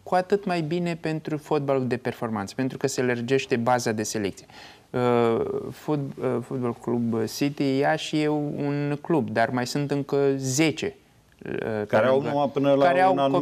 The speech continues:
Speaker 1: copii,
Speaker 2: nivel de vârstă,
Speaker 1: sigur.
Speaker 2: paisprezece ani, cam
Speaker 1: Toate,
Speaker 2: așa.
Speaker 1: toate sunt importante și, uh, copiii au șansă de acolo plecând. Important e ce fac atunci când a-, ajung acești copii la unsprezece contra unsprezece, pentru că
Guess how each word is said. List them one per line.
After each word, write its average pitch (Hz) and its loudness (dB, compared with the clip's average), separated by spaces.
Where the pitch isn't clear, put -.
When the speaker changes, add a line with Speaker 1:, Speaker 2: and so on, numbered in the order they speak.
Speaker 1:
copii, 120 6
Speaker 2:
nivel 117 4
de 113 0
vârstă, 107 2
Speaker 1:
sigur. 139 0
Speaker 2:
paisprezece 117 0
ani, 185 6
cam 202 6
Speaker 1:
Toate, 196 -4
Speaker 2:
așa. 175 -4
Speaker 1:
toate 185 2
sunt 156 -6
importante 160 -2
și, 151 0
uh, 135 0
copiii 170 0
au 160 2
șansă 170 -4
de 135 0
acolo 170 2
plecând. 123 -2
Important 160 0
e 175 2
ce 190 -2
fac 196 0
atunci 175 -4
când 151 -4
a-, 135 -2
ajung 135 -2
acești 151 -4
copii 147 -2
la 143 0
unsprezece 135 -2
contra 117 -4
unsprezece, - -6
pentru 135 -2
că 131 -2